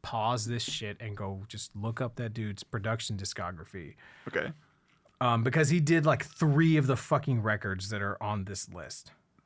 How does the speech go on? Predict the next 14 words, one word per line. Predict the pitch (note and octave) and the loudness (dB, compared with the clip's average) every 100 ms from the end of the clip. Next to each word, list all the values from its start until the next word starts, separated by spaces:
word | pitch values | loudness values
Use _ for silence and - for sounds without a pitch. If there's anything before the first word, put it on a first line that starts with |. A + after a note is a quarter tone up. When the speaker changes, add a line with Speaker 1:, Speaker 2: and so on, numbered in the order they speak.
| - | -12
Speaker 1:
I | G#2 | -12
think. | - G2 E2 - _ _ _ - - | -10 -14 -12 -16 _ _ _ -8 2
Um, | D3 C3 A#2 A#2 - - | 6 6 4 0 -8 0
but | D3+ | 2
yeah. | C#3+ G2 - _ - - _ _ _ _ _ - | 4 2 -2 _ -20 -20 _ _ _ _ _ -2
Uh, | A2 G2+ G2 F#2+ F#2 F2+ F#2 F#2+ F#2 F#2 F#2+ G2 - - - _ _ - | 2 2 2 0 -4 -6 -8 -10 -10 -10 -10 -12 -16 -20 -20 _ _ -4
yeah, | D3+ D#3+ | 4 6
he | A#2+ D#3 | 6 6
did | D#3 | 6
the | C3 | 4
Arch | C3 E3 - | 4 2 4
Enemy | E3+ E3 | 4 4
track | D3+ C#3 B2+ - | 4 2 2 0
Above. | C3 A2+ F#2+ - | -4 -4 -6 -10